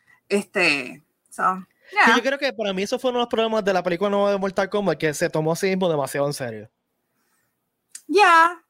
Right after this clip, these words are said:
Speaker 1: ya.
Speaker 2: O sea
Speaker 1: Este, le faltaba mucho. Le-, realmente es difícil, eh, tirarse una historia, aunque literal, est-, en Mortal Kombat tiene hi-,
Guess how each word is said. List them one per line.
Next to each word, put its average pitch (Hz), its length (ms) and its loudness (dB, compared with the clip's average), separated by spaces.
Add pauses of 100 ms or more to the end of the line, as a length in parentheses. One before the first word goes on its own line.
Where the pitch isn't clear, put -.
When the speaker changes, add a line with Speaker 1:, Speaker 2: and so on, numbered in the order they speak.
(260)
Speaker 1:
ya. 269 440 0 (640)
Speaker 2:
O 285 100 0
sea 143 140 -2
Speaker 1:
Este, 214 840 0 (460)
le 262 200 -2
faltaba 262 380 4
mucho. 302 320 0
Le-, 262 380 0
realmente 330 400 2 (380)
es 254 120 -6
difícil, 269 840 -4 (480)
eh, 247 280 2
tirarse 233 360 2
una 277 120 4
historia, 262 560 4
aunque 233 300 2
literal, 247 600 4
est-, 262 240 -4
en 226 100 -4
Mortal 226 300 0
Kombat 233 260 0
tiene 330 200 -2
hi-, 240 220 -4